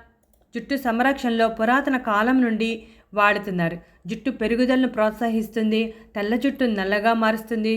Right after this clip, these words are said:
చుండ్రు సమస్యకు చెక్ పెడుతుంది, జుట్టు కాంతివంతంగా మెరిసేలా చేస్తుంది, జుట్టు కుదుళ్ళు బలంగా పెరగడానికి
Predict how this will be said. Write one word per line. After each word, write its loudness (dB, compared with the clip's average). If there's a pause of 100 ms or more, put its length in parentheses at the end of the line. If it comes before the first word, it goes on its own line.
(240)
చుండ్రు 2
సమస్యకు 0 (440)
చెక్ -4
పెడుతుంది, -4 (760)
జుట్టు 0
కాంతివంతంగా 2 (180)
మెరిసేలా 0
చేస్తుంది, -4 (320)
జుట్టు -2
కుదుళ్ళు 2
బలంగా 2
పెరగడానికి 0